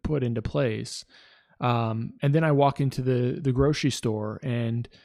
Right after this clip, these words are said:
anybody could have touched the can item that was walking in before me, or the,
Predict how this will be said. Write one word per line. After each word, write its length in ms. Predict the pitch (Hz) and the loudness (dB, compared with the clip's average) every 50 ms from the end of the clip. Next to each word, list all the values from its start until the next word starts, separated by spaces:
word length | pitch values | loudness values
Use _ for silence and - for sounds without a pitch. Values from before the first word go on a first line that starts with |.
| _ _ - | _ _ -4
anybody 440 | - 147 160 160 143 143 131 131 127 | 0 2 4 6 6 6 4 4 2
could 180 | - - 131 120 | 2 0 0 0
have 100 | 113 - | 0 -2
touched 300 | - 127 123 - - - | -2 -4 -4 -4 -4 -6
the 80 | 123 | -6
can 340 | - - - 127 120 117 113 | -6 -6 -6 -4 -4 -2 -4
item 340 | 107 107 110 113 113 113 113 | -4 -4 -4 -4 -4 -4 -2
that 120 | 113 - | -4 -2
was 300 | - 131 117 110 - - | -2 -4 -4 -4 -4 -4
walking 340 | 127 117 113 110 - 123 123 | -2 -2 -2 -2 -2 -4 -2
in 160 | 117 113 117 | -2 -2 -2
before 400 | 117 113 - - 127 123 120 117 | -2 -4 -4 -2 -2 0 0 0
me, 240 | 117 113 113 110 113 | -2 -2 -4 -4 -4
or 300 | 123 120 117 117 113 113 | -4 -2 -2 0 -2 -2
the, 440 | 110 120 113 113 110 110 110 110 | -2 -2 -2 -2 -2 -2 -4 -6